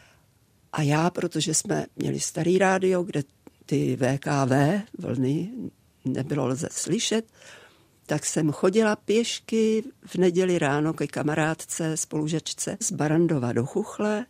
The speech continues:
přes ten kopec a tam jsme spolu poslouchali Dvanáct na houpačce. Mirka Černá a Jiří Černý. To byly písničky, dneska by se řeklo pecky, které zrovna se natáčely,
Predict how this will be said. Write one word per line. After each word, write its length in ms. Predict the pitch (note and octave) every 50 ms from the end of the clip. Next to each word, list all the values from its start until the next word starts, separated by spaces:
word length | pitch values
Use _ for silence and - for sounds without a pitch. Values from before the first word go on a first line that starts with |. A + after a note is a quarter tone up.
| _ _ _ _ _ _ _
přes 240 | - - - - -
ten 180 | - A2+ F2
kopec 600 | - - G#2 - - B2+ C#3+ - - - - - - _ _ _ _ _ _ - - - - - _ _ _ _ _ -
a 460 | - D3+ D3 D3+ C#3 C#3 C#3 C#3 D3+ - _ _ _ _
tam 180 | - - C3 C3
jsme 220 | - - - C3 - _
spolu 380 | - - - - B2 B2+ - - -
poslouchali 680 | - - - - G#2 G2+ - C#3+ - - - - - - - -
Dvanáct 440 | - G2 E2+ F2 A2 A#2 - - -
na 100 | C3 A#2+
houpačce. 580 | A#2+ G2 E3+ - - F3+ - - - - - - _ _ _ _ -
Mirka 420 | E3+ - B2+ A#2+ A2 A2 - A#2 A2
Černá 460 | - - A#2+ A2 A2 G#2+ G#2+ A2+ G#2+
a 140 | - - B2
Jiří 440 | A2+ G#2 A2 - - F3+ C#3+ - -
Černý. 480 | - - - F3 - - - E3+ E3 - _ _ _ _ _ _ -
To 260 | - A#2+ C3 C3+ - _ -
byly 440 | A2+ A2+ B2+ C3 C3 B2+ C3 C3 B2+ _ _ _ -
písničky, 600 | - C3 B2 B2 - - B2+ A2 - - - C3
dneska 340 | C3 B2 A#2+ - - B2+ B2
by 200 | A#2+ C3+ B2+ B2+ - - - - - -
se 160 | - - C3+
řeklo 320 | - C3 - - C3+ C#3 C3 - _
pecky, 720 | - B2+ B2 - - - - - - C3 B2+ C3+ C3+ C3
které 480 | - - - D3 C3 C3+ C3 C3 B2+ A#2
zrovna 640 | - B2 B2 B2+ A#2+ A#2+ C3+ C3+ C3 C3+ C3+ C#3+ C3+
se 220 | - - - B2+
natáčely, 720 | B2 B2+ - - C3 C3 C3 C3+ - - C#3 C3 B2 C3